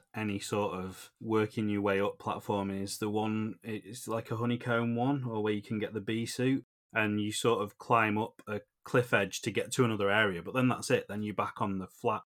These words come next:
bit again, and I think there's a few flowers you can climb, but that's about it. So I get what you're saying in that, yeah, it's,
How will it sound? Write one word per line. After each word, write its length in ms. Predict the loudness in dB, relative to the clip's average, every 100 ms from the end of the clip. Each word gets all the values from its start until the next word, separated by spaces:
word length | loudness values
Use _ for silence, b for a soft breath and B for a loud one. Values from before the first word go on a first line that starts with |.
| -2
bit 180 | 0 0
again, 300 | -4 -4 -6
and 100 | -8
I 40 |
think 180 | -6 -6
there's 120 | -4
a 60 | -4
few 200 | -4 -4
flowers 420 | -2 0 0 -2
you 80 | -8
can 180 | -10
climb, 360 | -8 -8 -8 -10 _ _ _ -6
but 60 | -4
that's 260 | -2 -2
about 300 | 0 0 2
it. 220 | 2 0
So 140 | -4 -6
I 60 |
get 200 | -4 -2
what 140 | -2 -2
you're 100 | -4
saying 340 | -6 -4 -4
in 140 | -6 -8
that, 120 | -8
yeah, 240 | -4 -4 -4
it's, 360 | -8 -8 -8